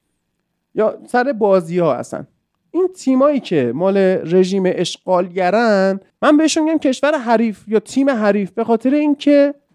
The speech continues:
مثلاً تلویزیون در سالهای زیادی که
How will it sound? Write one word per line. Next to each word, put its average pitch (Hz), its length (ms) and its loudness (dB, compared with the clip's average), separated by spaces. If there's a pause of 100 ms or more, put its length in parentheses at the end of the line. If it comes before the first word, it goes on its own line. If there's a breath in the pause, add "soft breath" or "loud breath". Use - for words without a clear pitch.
(360)
مثلاً 247 220 0
تلویزیون 240 640 0
در 202 160 -2
سالهای 226 540 0
زیادی 226 420 -2
که 156 380 0